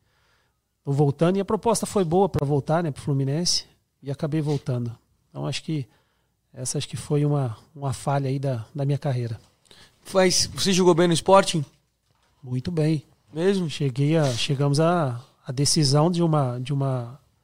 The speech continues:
Speaker 1: era Copa uefa, né? Hoje é Europa League, né?
Speaker 2: Aham.
Speaker 1: Chegamos à final da, da Copa uefa e acabamos perdendo. Saímos na frente e lá os, as, co-, as competições europeias, é,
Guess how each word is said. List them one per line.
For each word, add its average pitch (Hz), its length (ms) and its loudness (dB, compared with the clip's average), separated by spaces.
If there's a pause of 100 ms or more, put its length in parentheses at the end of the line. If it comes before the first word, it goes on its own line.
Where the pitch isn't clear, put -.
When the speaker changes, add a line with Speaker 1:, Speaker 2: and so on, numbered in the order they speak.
(600)
Speaker 1:
era 151 140 -2
Copa 190 320 4
uefa, 160 380 2
né? 156 320 -2
Hoje 143 280 -8
é 135 240 -4
Europa 135 440 -4
League, 151 280 -4
né? 135 60 -2 (160)
Speaker 2:
Aham. 143 160 -8 (320)
Speaker 1:
Chegamos 143 460 -4
à 156 60 2
final 156 340 2
da, 135 360 -2
da 131 140 -8
Copa 147 320 -4
uefa 156 480 -2 (1080)
e 147 680 2
acabamos 160 400 2
perdendo. 190 500 2 (540)
Saímos 165 300 6
na 170 100 6
frente 196 480 2 (400)
e 147 120 0
lá 156 240 8
os, 170 320 6 (520)
as, 123 240 -4 (320)
co-, 139 120 -14 (180)
as 139 120 -8
competições 156 480 2
europeias, 165 680 4 (320)
é, 143 340 -4